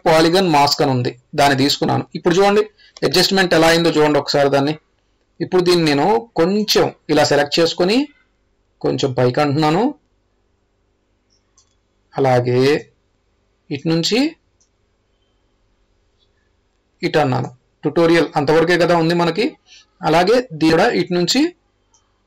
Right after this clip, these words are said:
ఇటు అన్నాను. ఓకే, అది ఇది position. యాక్చువల్గా అయితే కావాల్సింది ఎక్కడికి నాకు text.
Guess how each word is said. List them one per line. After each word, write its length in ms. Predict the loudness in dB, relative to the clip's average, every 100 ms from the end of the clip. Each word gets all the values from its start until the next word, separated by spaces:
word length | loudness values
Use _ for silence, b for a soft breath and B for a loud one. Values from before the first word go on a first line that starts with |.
| _ -4
ఇటు 140 | -2 0
అన్నాను. 260 | -2 -6 -10 _ _ _ _ _ _ _ _ _ _ _ _ _ _ _ _ _ _ _ _ -10
ఓకే, 180 | -4 -2 -2 -4 -16 _ _ _ _ _ _ _ _ _ _ _ _ _ _ _ _ _ _ _ _ _ -6 -4
అది 160 | -2 -6 _ _ -8
ఇది 100 | -4 -2 0
position. 480 | 2 2 0 -2 -4 _ -2
యాక్చువల్గా 380 | -2 0 0 2
అయితే 120 | 0 0 2
కావాల్సింది 400 | 2 2 0 -2
ఎక్కడికి 260 | 0 0 0
నాకు 220 | 2 2 2 0 -4 -12 _ _ _ _ _ _ _ _ _ _ _ -6 -4 -4
text. 240 | -6 -8